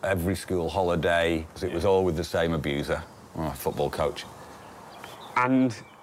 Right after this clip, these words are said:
Speaker 2: I mean, the person, I'm just gonna tell you this to try and, like, we're on the same page. The person who abused me would have, like, full sex. Was that the same with you?
Speaker 1: Yes, absolutely. It was the full range of abuse, from masturbation, oral sex,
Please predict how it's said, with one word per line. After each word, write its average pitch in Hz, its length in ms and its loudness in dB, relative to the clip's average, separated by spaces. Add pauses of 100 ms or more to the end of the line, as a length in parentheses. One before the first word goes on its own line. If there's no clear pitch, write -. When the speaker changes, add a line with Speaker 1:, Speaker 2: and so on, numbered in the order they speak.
(100)
Speaker 2:
I 131 40 2
mean, 143 120 6
the 135 80 4
person, 135 920 2 (440)
I'm 123 80 2
just 123 100 -2
gonna 120 140 0
tell 117 180 0
you 110 60 2
this 107 180 0
to 113 100 -2
try 104 220 0
and, 104 80 0
like, 98 300 0 (280)
we're 113 120 2
on 107 100 2
the 110 60 2
same 110 240 0
page. 107 260 0
The - 240 -18
person 156 280 2
who 143 260 2 (240)
abused 123 320 0
me 123 200 4
would 104 140 2
have, 101 200 0
like, 98 200 0
full 104 540 0
sex. - 560 -6 (400)
Was 113 160 2
that 117 160 2
the 110 40 0
same 113 300 0
with 107 160 0
you? 107 160 2 (220)
Speaker 1:
Yes, - 480 0
absolutely. 92 540 2
It - 40 -4
was 90 160 0
the 101 60 0
full 101 320 2
range 87 460 4
of 82 100 0
abuse, 85 440 0
from 82 480 -2
masturbation, 85 960 0
oral 90 420 2
sex, - 680 -4